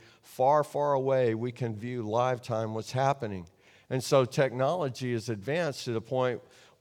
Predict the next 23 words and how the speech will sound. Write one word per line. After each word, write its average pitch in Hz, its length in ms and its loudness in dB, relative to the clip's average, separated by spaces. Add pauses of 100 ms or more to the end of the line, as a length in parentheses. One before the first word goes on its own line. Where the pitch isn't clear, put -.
(160)
and, 123 300 0
and 120 240 -2
things 151 340 -2
are 127 140 2
deteriorating 120 840 0
to 123 160 -4
the 110 80 0
point 123 320 -2
where 123 180 0
we 143 180 -4
may 147 220 -2
see 170 460 -2
some 143 280 -4
of 139 80 -2
the 123 80 0
things 131 340 -6
that 120 120 -6
the 127 80 -4
book 117 240 -4
of 113 120 -4
Revelation 107 600 -2
talks 123 380 -2
about, 95 460 0